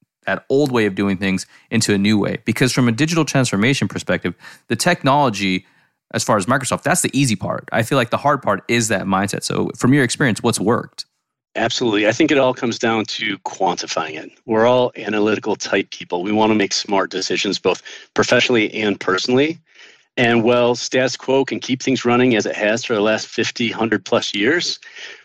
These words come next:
Speaker 2: realizing what every day, even an hour without doing that transformation is costing us in terms of efficiency, increased gains, wherever you want to measure it,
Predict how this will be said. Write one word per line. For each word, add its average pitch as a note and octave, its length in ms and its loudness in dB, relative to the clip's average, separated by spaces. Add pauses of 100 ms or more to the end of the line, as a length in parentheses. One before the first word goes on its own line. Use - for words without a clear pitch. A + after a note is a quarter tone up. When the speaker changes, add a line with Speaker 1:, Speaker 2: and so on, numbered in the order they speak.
(300)
Speaker 2:
realizing B2 720 2
what A#2 340 0 (100)
every A#2+ 300 -2
day, G2 520 2
even A#2+ 200 0
an F#2+ 280 2
hour G#2+ 380 4
without G2+ 500 -2
doing G#2 220 -2
that - 120 0
transformation G#2 800 0
is - 200 -8
costing C3 480 0
us - 400 -4
in A2 100 -2
terms G#2+ 220 0
of G#2 80 2
efficiency, A2+ 720 2
increased - 480 -4 (420)
gains, B2+ 540 4
wherever A#2 340 0
you G#2+ 100 0
want G#2 140 0
to F#2+ 80 -10
measure G2+ 280 0
it, - 260 0